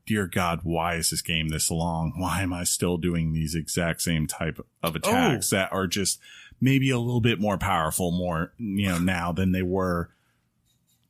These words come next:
Speaker 1: two, three hours ago. Like,
Speaker 2: Hey.
Speaker 1: that's the only difference, right? You, you consistently feel like you're evolving to a point where when you finally get to that god status, if you will, right?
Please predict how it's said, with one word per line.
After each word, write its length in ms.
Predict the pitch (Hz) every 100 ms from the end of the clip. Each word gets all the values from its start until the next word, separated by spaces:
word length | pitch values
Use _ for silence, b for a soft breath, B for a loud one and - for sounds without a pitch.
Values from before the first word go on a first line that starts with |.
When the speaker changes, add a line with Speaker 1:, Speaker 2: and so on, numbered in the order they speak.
| _ -
Speaker 1:
two, 200 | 175 127
three 300 | 120 110 98
hours 360 | 87 80 76 71
ago. 200 | 76 73
Like, 160 | 82 82
Speaker 2:
Hey. 20 |
Speaker 1:
that's 220 | 110 107
the 140 | 117 110
only 240 | 104 104
difference, 560 | 85 95 - 69 - 92
right? 260 | 82 92
You, 220 | - 110 120
you 180 | 135 135
consistently 680 | 143 127 165 - 147 127
feel 220 | 110 139 123
like 160 | 107
you're 120 | 113 104
evolving 440 | 92 104 104 95
to 140 | - 98
a 40 |
point 260 | 82 98 85
where 180 | 90 90
when 200 | 92 98
you 160 | 107
finally 340 | 113 131 120 110
get 140 | 104
to 80 | 110
that 280 | 92 82 76
god 360 | 85 90 90
status, 520 | - - 80 78 80 -
if 120 | 80
you 100 | 85
will, 280 | 80 76 78
right? 300 | 80 95